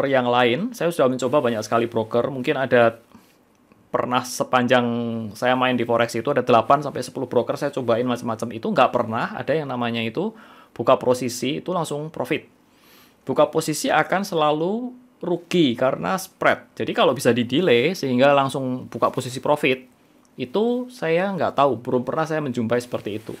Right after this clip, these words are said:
Dan for your info, saya tidak buka po-, saya tidak punya akun di, di robot-robot trading forex seperti itu. Jadi saya nggak bisa lihat langsung sendiri begitu. Saya hanya lihat juga,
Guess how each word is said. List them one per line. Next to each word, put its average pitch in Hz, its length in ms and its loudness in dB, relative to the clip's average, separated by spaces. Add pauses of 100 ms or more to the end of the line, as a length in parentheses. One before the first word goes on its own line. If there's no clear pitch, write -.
(440)
Dan 135 160 2
for 135 160 6
your 135 140 6
info, 131 260 0
saya 196 160 2
tidak 135 480 0 (720)
buka 127 320 4
po-, 131 320 -2
saya 185 160 0
tidak 135 320 2
punya 135 320 0
akun 170 400 -2
di, 123 480 0 (480)
di 123 160 2
robot-robot 131 480 2
trading 117 560 0
forex 113 400 -2
seperti 101 320 -6
itu. 139 240 -4
Jadi 143 240 0
saya 185 160 -2
nggak 139 240 0
bisa 131 240 0
lihat 123 160 2
langsung 127 400 -4
sendiri 120 480 -4
begitu. 104 480 -12
Saya 131 160 -2
hanya 117 400 0
lihat 117 240 0
juga, 135 400 2